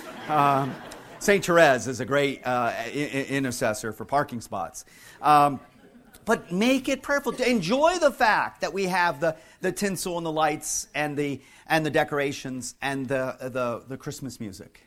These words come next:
It's early, yeah, I wish they'd wait, but they don't get that. That's okay. I can still enjoy it early. But don't slide into that comfortable, comfortable sentimentality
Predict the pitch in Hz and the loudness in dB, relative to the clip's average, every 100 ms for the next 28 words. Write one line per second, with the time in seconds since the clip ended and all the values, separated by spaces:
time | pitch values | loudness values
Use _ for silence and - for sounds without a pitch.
0 | _ - 208 214 180 175 147 143 143 135 | _ -10 -2 0 0 -2 -2 -2 -2 -4
1 | 135 135 120 123 117 - 107 120 117 120 | -6 -8 -8 -8 -8 -10 -10 -8 -6 -8
2 | 120 - 117 151 151 165 92 95 _ _ | -10 -10 -10 -8 -10 -10 -12 -14 _ _
3 | _ _ _ - 120 117 - 120 107 92 | _ _ _ -10 -8 -8 -6 -6 -8 -10
4 | 85 - - _ - 95 82 107 - _ | -16 -20 -20 _ -16 -14 -14 -18 -20 _
5 | _ _ _ _ _ _ _ _ _ _ | _ _ _ _ _ _ _ _ _ _
6 | _ 180 - 180 196 - 151 151 156 143 | _ -12 -6 -6 -6 -8 -6 -4 -2 -4
7 | 127 127 120 - 156 156 151 127 104 _ | -6 -6 -8 -8 -8 -8 -6 -8 -10 _
8 | - - 208 202 139 131 120 - 143 135 | -10 -4 -2 -4 -6 -6 -6 -6 -6 -6
9 | 120 - 240 233 156 143 | -8 -10 -6 -4 -4 -4